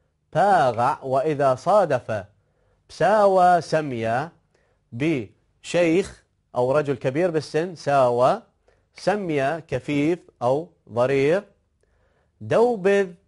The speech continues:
أرحي الذي أضاع طريقه، أرحي طريقه،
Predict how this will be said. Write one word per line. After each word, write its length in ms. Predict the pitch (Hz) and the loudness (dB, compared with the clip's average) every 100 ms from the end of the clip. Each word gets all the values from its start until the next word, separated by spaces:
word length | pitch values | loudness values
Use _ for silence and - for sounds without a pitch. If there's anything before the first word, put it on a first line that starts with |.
| _ _ | _ _
أرحي 580 | 147 151 123 117 113 170 - _ _ _ _ - | 0 0 -2 -4 -4 -6 -10 _ _ _ _ -4
الذي 460 | - 170 135 135 131 | -2 0 -2 -2 -2
أضاع 680 | 123 147 208 151 120 107 92 _ _ _ _ - | 0 2 2 2 0 -2 -6 _ _ _ _ -2
طريقه، 800 | 135 151 131 120 113 120 170 - - | 0 0 0 -2 0 -2 -4 -6 -2
أرحي 540 | 143 120 - 120 160 | 0 -2 -4 -4 -2
طريقه، 800 | 170 123 135 123 113 127 180 | -2 -2 -2 -2 -4 -2 -2